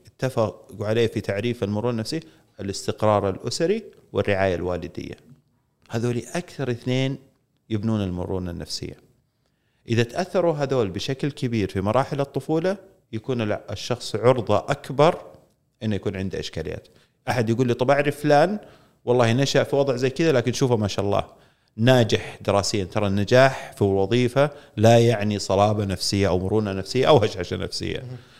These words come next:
Speaker 1: يظل في أشياء خلف الكواليس، في أشياء داخلية يشعر فيها، في سلوكيات مع الأشخاص اللي حوله. فبالتالي الشهادة دائما ما ن-، يعني لما يطرح موضوع الضرب اللي ذكرته سلمان قبل شوي، لما يطرح موضوع الضرب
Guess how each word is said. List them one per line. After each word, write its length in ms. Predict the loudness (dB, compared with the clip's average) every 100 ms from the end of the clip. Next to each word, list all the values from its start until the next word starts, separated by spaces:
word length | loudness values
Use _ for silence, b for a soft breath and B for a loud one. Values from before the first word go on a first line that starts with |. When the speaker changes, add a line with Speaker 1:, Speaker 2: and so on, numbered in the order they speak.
| b
Speaker 1:
يظل 260 | 4 6 6
في 240 | 4 2
أشياء 440 | 2 4 4 4 0
خلف 340 | 4 4 6
الكواليس، 640 | 0 2 2 2 -4 -8 -12 b -4
في 200 | 0 0
أشياء 320 | 4 2 2
داخلية 560 | 2 2 2 4 6
يشعر 280 | 6 4 -4
فيها، 340 | -2 -2 -2 -4 B B
في 120 | -2
سلوكيات 640 | 2 2 2 6 6 6 2
مع 120 | 0
الأشخاص 420 | 0 2 0 0
اللي 160 | -4 0
حوله. 340 | 0 2 -2 B B B
فبالتالي 500 | -4 -4 -2 0 2
الشهادة 720 | 2 0 0 4 4 4 -2 -8 B
دائما 380 | 4 4 4 0
ما 200 | 0 0
ن-، 140 | -2 -6 -10 -6
يعني 280 | -6 -4 -4
لما 180 | -2 -2
يطرح 240 | -2 -4
موضوع 260 | -2 0 0
الضرب 280 | 2 0
اللي 100 | 0
ذكرته 340 | -2 -2 -4 -4
سلمان 300 | -2 -2 0
قبل 180 | -2 0
شوي، 280 | 0 0 -2 B B B 0
لما 140 | 2
يطرح 260 | 2 -2 -2
موضوع 320 | 0 2 2
الضرب 320 | 4 2